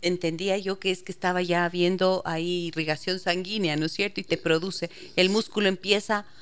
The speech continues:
Speaker 1: a tener sangre.
Speaker 2: Eh, ¿sabes qué? Es,
Speaker 1: Sale
Speaker 2: es,
Speaker 1: de la contractura y
Speaker 2: es, hay un sciatica que tú tienes la billetera muy gruesa y te sientes encima de la ba-, la, y eso
Speaker 1: <laughs>
Speaker 2: contrae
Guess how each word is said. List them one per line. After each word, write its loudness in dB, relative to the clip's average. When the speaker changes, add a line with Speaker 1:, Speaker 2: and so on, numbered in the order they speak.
Speaker 1:
a 4
tener 4
sangre. 2
Speaker 2:
Eh, -18
¿sabes -8
qué? -4
Es, -8
Speaker 1:
Sale 6
Speaker 2:
es, 0
Speaker 1:
de 6
la 4
contractura 2
y 0
Speaker 2:
es, -4
hay 8
un 4
sciatica 0
que -8
tú -10
tienes 0
la 0
billetera -2
muy -6
gruesa -4
y -8
te -14
sientes -12
encima -16
de -18
la -14
ba-, -12
la, -14
y -2
eso 0
Speaker 1:
<laughs> -
Speaker 2:
contrae 4